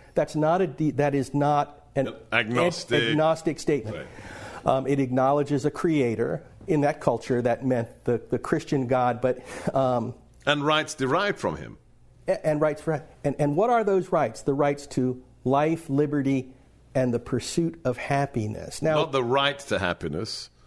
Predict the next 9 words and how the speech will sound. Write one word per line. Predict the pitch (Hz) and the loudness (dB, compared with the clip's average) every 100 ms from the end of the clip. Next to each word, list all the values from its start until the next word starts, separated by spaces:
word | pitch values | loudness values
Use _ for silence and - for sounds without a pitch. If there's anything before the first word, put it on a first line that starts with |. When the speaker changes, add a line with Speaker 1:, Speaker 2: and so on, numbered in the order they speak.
| - - - | -20 -20 -10
Speaker 2:
the | 92 | -2
right | 98 113 113 113 - | 0 2 0 -2 -6
to | 104 | -6
pursue | 104 98 - - 175 131 | -4 -4 -2 -2 0 0
it | 82 - | -2 -2
as | 101 92 82 | -2 -2 -2
you | 107 117 110 | -2 0 -2
define | 80 - 101 67 | -4 -6 -6 -6
it. | - - | -12 -20